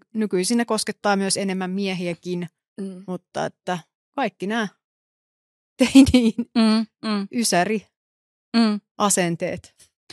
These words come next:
Speaker 3: No, mut
Speaker 1: sieltä.
Speaker 3: me-, i-, eikö se oo ku-, sit niinku pikkusen ekstriimiä hypätä tosta taustasta burleskilavalle? Niinku, et se burleskin pointti on kuitenkin riisuutua ja
Speaker 2: Mm.
Speaker 3: näyttää
Speaker 1: Mm.
Speaker 3: tissit
Speaker 2: On.
Speaker 3: ja näyttää perse, niin miten, millä lihaksilla tää niinku tapahtuu?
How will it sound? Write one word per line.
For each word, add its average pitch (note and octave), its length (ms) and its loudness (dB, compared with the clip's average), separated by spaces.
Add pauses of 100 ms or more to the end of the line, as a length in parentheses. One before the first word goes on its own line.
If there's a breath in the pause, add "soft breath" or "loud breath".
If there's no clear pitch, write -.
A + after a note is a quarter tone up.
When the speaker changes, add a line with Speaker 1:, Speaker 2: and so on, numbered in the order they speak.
(140 loud breath)
Speaker 3:
No, B3+ 100 10
mut B3+ 100 10
Speaker 1:
sieltä. F3 300 2 (140)
Speaker 3:
me-, A3 80 -4
i-, - 160 -12 (680)
eikö A3 180 0
se A#3+ 80 2
oo - 140 -10
ku-, A3+ 160 -8
sit G#3+ 160 -4 (140)
niinku A3 280 -4
pikkusen - 420 0
ekstriimiä D3+ 840 -2 (260)
hypätä F#3+ 380 0 (100)
tosta F3 340 -6
taustasta D#3 720 -2 (200)
burleskilavalle? A2+ 960 -6
Niinku, F3+ 280 -6
et F3+ 100 -6
se F3 140 -6 (400)
burleskin G#3+ 440 0
pointti F#3+ 440 0
on G3 160 -2
kuitenkin D#3 480 -6
riisuutua B2+ 640 -12 (120)
ja - 80 0
Speaker 2:
Mm. - 60 4
Speaker 3:
näyttää C4+ 360 6
Speaker 1:
Mm. B3+ 160 10
Speaker 3:
tissit B3+ 260 2
Speaker 2:
On. B3+ 120 0
Speaker 3:
ja F#3 80 0
näyttää E3 500 -4
perse, F3 260 -2
niin G#3 120 2
miten, G#3+ 340 -2
millä G3 260 -2
lihaksilla F3 420 -6
tää D#3+ 220 -4
niinku G#3 160 -8
tapahtuu? - 340 -10